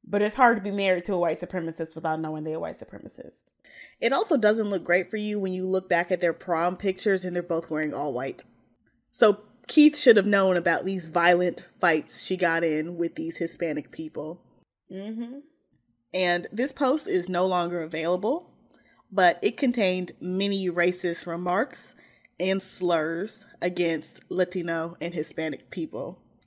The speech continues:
Speaker 2: The author of this post claimed, quote, "She was targeted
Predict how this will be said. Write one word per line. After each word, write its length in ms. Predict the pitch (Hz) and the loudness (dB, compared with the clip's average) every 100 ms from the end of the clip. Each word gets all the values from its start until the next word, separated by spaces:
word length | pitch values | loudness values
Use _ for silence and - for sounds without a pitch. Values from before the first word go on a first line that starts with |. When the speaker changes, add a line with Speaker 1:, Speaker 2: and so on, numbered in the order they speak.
| _ _ - | _ _ -6
Speaker 2:
The 140 | 226 - | -4 -2
author 360 | 202 269 330 | -2 0 0
of 200 | - 214 | 0 -2
this 160 | 226 - | -2 -4
post 640 | - 175 160 208 - - _ - | -6 -6 -4 -6 -10 -14 _ -10
claimed, 540 | - 214 220 233 - - _ _ - | 0 2 2 0 -4 -18 _ _ 0
quote, 440 | 254 247 262 - _ _ _ - | 2 4 0 -12 _ _ _ -6
"She 220 | - 226 | -2 2
was 200 | 190 - | 2 0
targeted 680 | - 226 262 269 277 285 | -4 0 2 2 0 -2